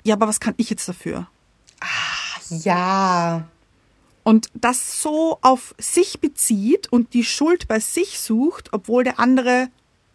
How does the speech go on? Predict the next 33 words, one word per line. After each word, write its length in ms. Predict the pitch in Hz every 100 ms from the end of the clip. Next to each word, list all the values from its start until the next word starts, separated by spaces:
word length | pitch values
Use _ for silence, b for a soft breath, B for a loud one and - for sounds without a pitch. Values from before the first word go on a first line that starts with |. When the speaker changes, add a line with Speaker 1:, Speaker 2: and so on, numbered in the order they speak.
| _ _
Speaker 1:
nie 460 | 220 220 254 311 359
mit 220 | 320 -
einem 400 | 262 277 269 208
Wort 280 | 233 277 262
erwähnt 460 | 226 240 269 320 226
hat, 240 | 240 247
dass 140 | 226 -
der 120 | 233
Partner 440 | - 254 320 262 277
Schuld 380 | 285 339 330
an 100 | 247
der 100 | 233
Situation 520 | 247 247 233 269 311 208
ist. 380 | 180 185 - _ _ b b b -
Speaker 2:
Sehr 580 | - - 247 226 233
gut, 220 | 233 240 240
dass 100 | -
du 100 | 226
das 140 | 233
erwähnst. 640 | 214 202 202 233 208 175 - B B -
Das 140 | 277
hätte 160 | 302 320
zum 100 | 311
Beispiel 220 | 311 269
in 100 | 262
unserem 300 | 269 262 254
heutigen 340 | 233 233 240
Beispiel 360 | 208 220 - 220
bei 220 | 202 -
uns 360 | - 240 339 -
auch 220 | - -
passieren 420 | 269 262 190 175
können. 540 | 170 180 170 160 165